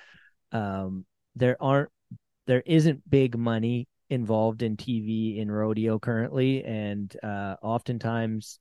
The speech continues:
the rodeos that end up on T V, I mean, in the past, outside of the Cowboy Channel, we were paying to be on T V. Uh, there wasn't a payment per se.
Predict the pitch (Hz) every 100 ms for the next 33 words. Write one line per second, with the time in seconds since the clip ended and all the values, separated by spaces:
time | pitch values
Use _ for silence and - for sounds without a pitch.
0 | _ 113 107 113 120 113 104 110 110 113
1 | 113 110 110 139 135 110 101 107 110 113
2 | - 104 104 101 98 - 127 107 104 117
3 | 104 104 113 98 95 120 123 113 95 98
4 | 98 98 95 113 117 95 - 127 107 90
5 | 92 - - 95 92 82 85 90 82 76
6 | 87 - 90 80 104 101 110 104 101 98
7 | 98 - - 120 107 117 98 - - _
8 | _ - 85 - 76 85